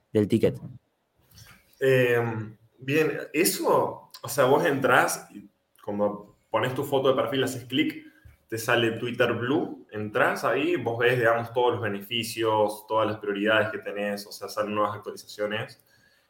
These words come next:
Speaker 2: Y si no me equivoco, sale algo de ocho mil, ocho mil, escúchame, ocho dólares, nueve dólares.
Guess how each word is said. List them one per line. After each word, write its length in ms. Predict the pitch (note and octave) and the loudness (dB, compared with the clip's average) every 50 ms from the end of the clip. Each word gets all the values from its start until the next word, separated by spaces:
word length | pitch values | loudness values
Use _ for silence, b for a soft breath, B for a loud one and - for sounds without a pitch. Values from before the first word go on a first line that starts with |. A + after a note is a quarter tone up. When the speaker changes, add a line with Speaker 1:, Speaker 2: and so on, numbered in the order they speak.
| _ _ | _ _
Speaker 2:
Y 440 | - B2 A#2 A#2 A2+ A2+ A2+ A2 G#2+ | -10 -8 -6 -4 -4 -4 -4 -4 -6
si 160 | G#2+ - B2+ | -6 -4 0
no 100 | A#2+ C3+ | 0 2
me 100 | D3+ D#3+ | 2 2
equivoco, 320 | D3+ - C3+ C#3 C#3 C#3+ C#3 | 2 4 6 4 4 4 2
sale 240 | - C3 B2 B2+ B2+ | 2 2 4 6 6
algo 300 | B2 B2 B2+ C3 B2 A#2 | 6 6 6 4 4 6
de 560 | A2+ A2 G#2+ G#2 G2+ G2 - - - _ _ _ | 4 4 4 4 4 2 0 -2 -8 _ _ _
ocho 320 | - G#2 G2+ - - A2+ G#2+ | -10 -10 -8 -6 -4 -4 -4
mil, 680 | A2 A2+ A#2+ B2+ B2+ B2 A#2 A#2 A2+ A2 G#2 G#2 G#2 - | -2 -2 -2 -2 -2 -2 -2 -2 -2 -2 -4 -6 -6 -4
ocho 260 | - A2 A2 - A2 | -4 -4 -4 -2 -2
mil, 180 | G#2 G#2+ G#2+ G2+ | -2 0 -2 -2
escúchame, 420 | F#2+ - G#2 G2 G#2+ G#2 G2+ G2+ G2 | -4 -6 -6 -4 -2 -2 0 0 4
ocho 280 | A2 A2+ A2+ A2+ A#2 G#2+ | 4 4 4 4 4 4
dólares, 440 | G#2+ G#2+ A2 A2+ A2 A2 G#2 G2+ G2 | 6 8 8 8 8 6 4 2 0
nueve 180 | G#2 G#2 G#2 G#2 | 0 0 2 4
dólares. 560 | G2+ G#2 G#2+ - A2+ A#2 C#3 - - - - | 4 6 6 6 6 4 4 0 -2 -10 -16